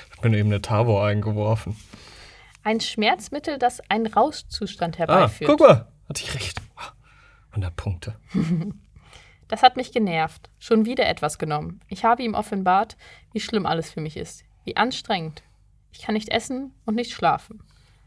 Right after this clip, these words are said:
Speaker 2: Ich habe ihm lange Texte geschrieben, die er nicht durchgelesen hat, denke ich. Jedenfalls ist er fester,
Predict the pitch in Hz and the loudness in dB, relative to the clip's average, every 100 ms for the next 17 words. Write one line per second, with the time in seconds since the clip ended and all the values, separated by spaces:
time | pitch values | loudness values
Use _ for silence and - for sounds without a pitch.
0 | _ _ - 226 233 214 196 269 262 226 | _ _ -6 0 2 4 4 4 -2 -4
1 | 214 - 175 165 - 151 143 - - - | -4 -8 -8 -8 -6 -6 -6 -10 -14 -20
2 | - - 208 220 - 185 175 170 139 151 | -10 0 2 2 0 -2 0 -2 -2 -2
3 | 165 143 139 147 147 156 - - _ _ | -4 -4 -4 -6 -8 -12 -14 -20 _ _
4 | _ _ _ - 254 262 233 247 - - | _ _ _ -4 -2 2 2 2 -4 -8
5 | 214 196 202 - 240 - 175 180 226 | -2 -2 -2 -2 -4 -2 0 0 -2